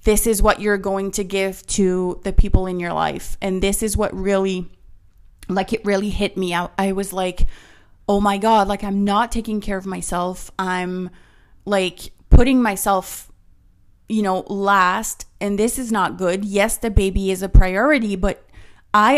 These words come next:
also need to be healthy and happy so I can take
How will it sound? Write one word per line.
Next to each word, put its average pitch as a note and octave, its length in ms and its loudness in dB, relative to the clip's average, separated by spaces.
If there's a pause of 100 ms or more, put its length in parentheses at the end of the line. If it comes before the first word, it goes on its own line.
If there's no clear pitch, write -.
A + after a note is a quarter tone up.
also A3 320 -2
need G#3 260 -2
to A3 120 -2
be G3 420 -2 (920)
healthy A3 760 -2
and A3 100 2
happy G#3 680 -2 (320)
so A3 260 -2
I G#3+ 120 0
can G#3+ 360 -6 (120)
take - 400 -6